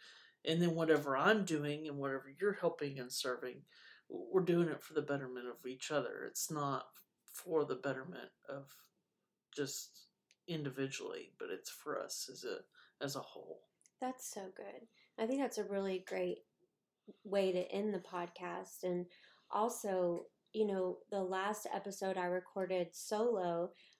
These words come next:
Speaker 2: I shared my experience with caregiver burnout. And it was a really vulnerable episode. And what I didn't get to share in that, in order to keep it not from being so long,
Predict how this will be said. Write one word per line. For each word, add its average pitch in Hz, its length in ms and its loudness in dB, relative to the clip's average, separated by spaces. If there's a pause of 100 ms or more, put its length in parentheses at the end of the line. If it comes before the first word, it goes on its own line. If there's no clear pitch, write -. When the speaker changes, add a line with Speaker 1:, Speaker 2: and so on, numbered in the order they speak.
(100)
Speaker 2:
I 190 300 2
shared 180 580 2
my 180 200 0
experience 180 560 -2
with - 140 -10
caregiver 185 500 -6
burnout. 190 440 -6 (540)
And 185 360 2
it 180 60 0
was 196 120 -4
a 190 60 -4
really 185 300 2
vulnerable 180 680 0
episode. 180 640 0 (200)
And 185 540 0
what 190 160 0
I 180 100 2
didn't 214 380 0
get 196 180 -4
to 196 80 -8
share 180 300 0
in 180 160 0 (100)
that, 196 220 -2
in 190 120 0
order 180 260 0
to 175 80 -4
keep 196 280 -6
it 175 240 2 (280)
not 196 260 -4 (100)
from 196 160 -2
being 180 280 0
so 185 220 -2
long, 220 440 0